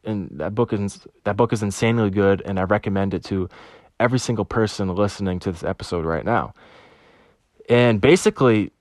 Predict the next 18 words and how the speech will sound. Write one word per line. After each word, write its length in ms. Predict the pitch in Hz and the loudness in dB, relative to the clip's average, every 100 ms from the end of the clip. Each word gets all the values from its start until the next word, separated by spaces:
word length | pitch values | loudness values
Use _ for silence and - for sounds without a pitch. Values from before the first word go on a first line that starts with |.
| _ - | _ -8
so, 300 | - 120 104 - _ _ - | 0 2 2 -6 _ _ -4
um, 480 | 110 104 95 78 98 | -2 -2 -4 -6 -8
the 120 | 110 | -4
first 280 | - 156 - | 2 2 2
half 360 | - 123 123 | 2 2 0
of 80 | 120 | -4
the 40 | |
book 400 | 101 110 101 - - _ | -2 0 0 -4 -20 _
talked 260 | - 107 - | -4 -4 -2
about 400 | 110 104 104 - - | 0 2 2 0 -2
a 60 | |
little 240 | 120 143 165 | 0 2 6
bit 140 | 160 | 6
about 400 | 139 127 123 113 _ - | 6 6 6 4 _ -6
past 420 | - 113 110 - | 0 0 -2 -8
societies 640 | - 104 104 101 107 107 101 | -8 0 2 4 2 0 -2
and 160 | 92 | -4
some, 320 | 104 98 71 | -4 -4 -6